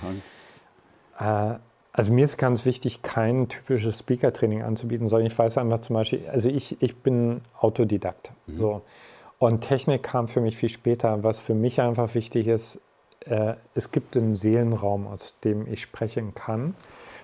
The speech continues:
Speaker 2: Und wenn ich daraus spreche, dann passiert die Magie im Raum. Und ich möchte gerne Menschen helfen, erstmal überhaupt rauszufinden, warum will ich auf diese gottverdammte
Speaker 1: Mhm.
Speaker 2: Bühne.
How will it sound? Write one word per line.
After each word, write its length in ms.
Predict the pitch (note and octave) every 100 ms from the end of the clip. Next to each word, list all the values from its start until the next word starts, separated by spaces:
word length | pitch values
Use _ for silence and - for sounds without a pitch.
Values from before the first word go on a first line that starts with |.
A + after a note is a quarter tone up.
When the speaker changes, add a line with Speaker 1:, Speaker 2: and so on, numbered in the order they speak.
| -
Speaker 2:
Und 140 | A#2+ A2
wenn 140 | A#2
ich 100 | C3
daraus 280 | - B2+ A#2+
spreche, 440 | - - A2+ A#2+ A2+
dann 220 | A2 A2
passiert 380 | - A2+ A#2 A2
die 60 |
Magie 360 | A2 G#2+ F#2+ G#2
im 140 | G#2
Raum. 320 | F2+ F#2 F#2+ G2+
Und 140 | G#2
ich 140 | A2+
möchte 300 | A#2 A2+ -
gerne 240 | A#2 A2 G#2+
Menschen 360 | G#2+ A2 -
helfen, 360 | G#2 A2+ A2+ A#2+
erstmal 360 | A#2 A2+ C3+ A#2
überhaupt 300 | A2+ A2+ A2
rauszufinden, 680 | A2 - A2+ A#2+ A2+ A2 - - - -
warum 400 | G#2+ G#2 A2 G2+
will 160 | B2 D3+
ich 160 | -
auf 120 | A2 -
diese 220 | G#2 G2
gottverdammte 600 | G#2 - G2+ F#2+ F#2+ G#2+
Speaker 1:
Mhm. 160 | F#2+ F2
Speaker 2:
Bühne. 240 | G2